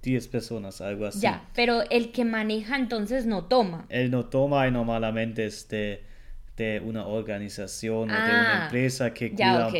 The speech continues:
Speaker 1: poquito el grupo
Speaker 2: Entonces,
Speaker 1: y el
Speaker 2: eh,
Speaker 1: resto solo toma.
Speaker 2: entonces es un carro que tiene como varios pedales como pa' que todos vayan pedaleando como una bicicleta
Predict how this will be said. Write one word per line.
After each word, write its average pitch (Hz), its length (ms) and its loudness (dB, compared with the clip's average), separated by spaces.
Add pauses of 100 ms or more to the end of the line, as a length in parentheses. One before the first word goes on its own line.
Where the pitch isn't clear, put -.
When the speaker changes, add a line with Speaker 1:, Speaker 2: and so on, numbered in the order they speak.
Speaker 1:
poquito 107 340 -6
el 107 120 -4
grupo 135 260 -4
Speaker 2:
Entonces, 247 580 4
Speaker 1:
y 131 140 2
el 127 140 4
Speaker 2:
eh, 127 40 2
Speaker 1:
resto 139 340 4
solo 123 680 0 (120)
toma. 110 540 0
Speaker 2:
entonces 262 380 2
es 262 60 -2
un 302 120 0
carro 294 320 2
que 311 100 -4
tiene 233 240 0
como 247 300 0
varios 208 360 -2
pedales 226 600 -2
como 214 300 -8
pa' 208 160 -4
que 214 100 -6
todos 208 300 -4
vayan 226 340 0
pedaleando 208 1000 -2
como 233 180 -2
una 202 160 -2
bicicleta 220 760 -4